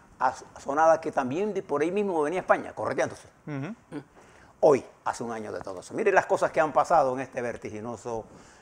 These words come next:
Speaker 1: año. También algunas noticias para que usted vaya ref-, eh, tomándose su café tranquilo. Mire,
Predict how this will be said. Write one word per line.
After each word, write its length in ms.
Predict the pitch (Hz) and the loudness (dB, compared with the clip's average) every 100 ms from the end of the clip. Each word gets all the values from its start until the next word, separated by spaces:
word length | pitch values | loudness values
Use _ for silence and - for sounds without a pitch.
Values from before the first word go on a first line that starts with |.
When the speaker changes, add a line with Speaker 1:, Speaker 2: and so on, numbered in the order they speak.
| - _ | -20 _
Speaker 1:
año. 240 | - 110 107 | -8 -8 -6
También 280 | 135 202 240 | -4 -4 -2
algunas 280 | 214 226 196 | 0 0 0
noticias 360 | 180 202 196 | 0 0 0
para 180 | 175 160 | 2 0
que 60 | 156 | -2
usted 180 | 190 | -2
vaya 240 | 190 180 165 | 0 2 0
ref-, 160 | 147 135 - - - - | 0 -4 -14 -20 -20 -16
eh, 380 | 131 117 110 104 - - - - - - - - - | -8 -6 -6 -10 -16 -20 -20 -20 -20 -20 -20 -20 -8
tomándose 420 | 127 131 147 139 | -2 -2 -2 -4
su 80 | 117 | -8
café 380 | - 110 131 131 | -12 -4 -4 -4
tranquilo. 540 | - 110 107 120 95 - - - _ - _ - _ _ _ _ _ _ _ _ | -6 -14 -10 -10 -10 -16 -20 -20 _ -20 _ -20 _ _ _ _ _ _ _ _
Mire, 280 | - 170 - | 2 2 2